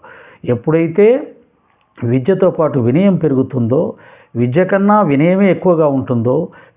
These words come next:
పెరిగే కొద్దీ తనను తాను తగ్గించుకునే లక్షణం ఉంటుందో, అతను సమాజంలో హెచ్చించబడతాడు,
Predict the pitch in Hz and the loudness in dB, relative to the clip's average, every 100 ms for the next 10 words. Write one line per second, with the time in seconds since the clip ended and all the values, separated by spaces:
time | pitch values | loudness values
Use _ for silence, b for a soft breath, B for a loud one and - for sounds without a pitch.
0 | - 151 202 220 202 180 151 165 165 143 | -4 0 2 2 2 0 0 -2 0 -2
1 | 139 143 135 110 127 113 185 175 160 156 | 0 -2 -2 -4 -4 -2 -2 -2 -2 0
2 | 139 117 - 185 156 135 117 117 113 143 | 2 0 -2 -2 0 0 -2 -2 0 -2
3 | - 120 185 202 - 127 127 143 123 113 | -2 -6 -2 0 0 -2 0 0 0 0
4 | 131 240 254 B B B B B _ - | 0 0 -4 B B B B B _ -6
5 | 117 104 196 180 127 120 117 120 110 113 | -6 -2 -4 -2 -2 -2 -2 -2 0 -2
6 | 113 104 | -2 -8